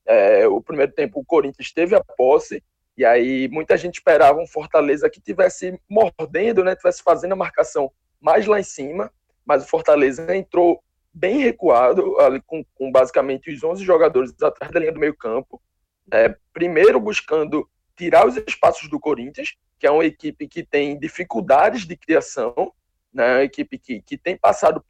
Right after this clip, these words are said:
por esses momentos, e jogadores como Luan, Ramiro, é, Matheus Vital, Bozelli viraram reservas, e aí os titulares são jogadores, digamos assim, sem tanta grife, sem, sem tanto conhecimento, e aí a gente pode citar Léo Natel, que pra mim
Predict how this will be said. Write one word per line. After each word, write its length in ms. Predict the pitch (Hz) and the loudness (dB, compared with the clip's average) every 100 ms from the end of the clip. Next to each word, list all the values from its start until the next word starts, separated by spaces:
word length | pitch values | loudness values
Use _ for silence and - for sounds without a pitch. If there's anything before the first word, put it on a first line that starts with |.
| _ | _
por 120 | 147 | -6
esses 180 | 151 - | -6 -4
momentos, 580 | 175 143 110 110 190 160 | -2 0 0 -6 -4 -4
e 40 | |
jogadores 460 | - 151 151 143 147 | -2 2 2 0 -4
como 320 | - 147 143 | -8 -10 -6
Luan, 500 | 156 160 120 139 160 | 0 2 2 0 -2
Ramiro, 760 | 117 160 160 131 147 143 107 - _ _ _ | -4 -6 -6 -8 -8 -4 -4 -6 _ _ _
é, 160 | 113 117 | -2 0
Matheus 400 | 127 131 165 165 | 0 0 -2 -4
Vital, 720 | 185 - 127 147 151 117 - _ _ _ | -6 -2 2 4 4 2 -2 _ _ _
Bozelli 720 | - 160 175 143 139 160 151 139 - | -4 2 2 4 4 4 2 -4 -4
viraram 340 | 147 139 - | 2 2 2
reservas, 680 | 170 143 113 113 156 - - _ _ - | -2 -2 0 0 2 0 -2 _ _ -2
e 100 | 127 | 2
aí 140 | 131 | 2
os 100 | 143 | -2
titulares 540 | - 165 151 131 139 | -8 -4 2 2 2
são 160 | - 147 | -2 -4
jogadores, 800 | 147 139 151 123 123 135 123 - _ _ | 0 2 2 4 2 2 -4 -12 _ _
digamos 300 | 190 147 147 | -6 -2 0
assim, 260 | 139 - 143 - - | 0 -2 -6 -16 -16
sem 260 | - 190 | -8 -8
tanta 320 | 208 202 196 156 | -2 -2 2 0
grife, 400 | 117 147 180 165 | 0 -6 -8 -16
sem, 300 | - 190 202 | -10 -10 -10
sem 300 | - 190 196 _ _ | -10 -12 -12 _ _
tanto 220 | - 165 - | -6 -6 -4
conhecimento, 840 | 175 165 - 139 127 165 180 - _ _ _ | -6 -4 -6 -8 -4 -4 -6 -12 _ _ _
e 100 | - | 0
aí 80 | 127 | 2
a 20 | 135 | 2
gente 160 | 160 | 0
pode 220 | - 143 | -2 -2
citar 460 | - _ _ 135 127 | -6 _ _ 2 4
Léo 200 | 117 127 | 4 2
Natel, 480 | 147 135 117 131 147 | 2 0 2 4 4
que 140 | - | 0
pra 160 | - 123 | -4 -4
mim 260 | 123 120 | -4 -8